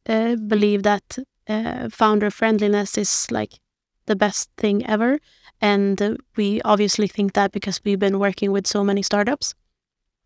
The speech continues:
at a very early stage. And, and, uh, we say that we don't, we don't require you to report anything to us except for,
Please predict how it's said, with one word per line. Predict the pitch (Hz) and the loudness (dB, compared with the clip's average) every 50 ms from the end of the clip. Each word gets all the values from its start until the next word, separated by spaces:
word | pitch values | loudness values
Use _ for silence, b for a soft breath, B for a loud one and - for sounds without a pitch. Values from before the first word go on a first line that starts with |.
| _ _ - | _ _ -2
at | - 202 196 | 0 0 2
a | 185 | 2
very | 180 190 185 185 190 196 | 2 2 2 2 2 0
early | - 202 202 202 208 190 | 0 0 0 0 0 -2
stage. | - - 220 220 220 214 - - | -2 -2 -2 0 0 0 2 2
And, | 220 214 214 226 b b b b b _ - | 2 2 2 0 b b b b b _ 0
and, | 214 196 196 196 196 196 196 208 | 2 4 4 4 2 2 0 0
uh, | 208 214 - - - - - 262 _ _ _ _ _ _ _ | 0 0 -2 -2 -4 -6 -8 -10 _ _ _ _ _ _ _
we | - 196 214 214 214 | -4 0 0 0 0
say | 202 - 214 208 208 | 0 2 2 2 2
that | 196 208 208 208 202 | 2 2 2 2 2
we | 214 208 | 2 2
don't, | 202 208 202 202 196 - - - - _ - | 2 2 0 -2 -2 -4 -8 -14 -14 _ -4
we | 240 233 | 0 0
don't | 226 226 220 214 - | 2 2 2 2 0
require | 214 - - 214 208 202 | -2 0 2 2 2 4
you | 208 208 208 | 2 2 0
to | - - - | -2 -2 -4
report | 214 202 - - 226 208 214 - | -4 -4 -2 -2 -2 -2 0 0
anything | - 220 208 208 - 208 208 202 | 0 0 0 0 0 -2 -2 0
to | - 208 | 0 0
us | 196 196 190 - | 0 0 -2 -4
except | 202 - - - 202 190 | -6 -4 -2 -2 -2 -2
for, | - - 202 196 202 202 202 214 | -2 -2 0 0 0 0 -2 -4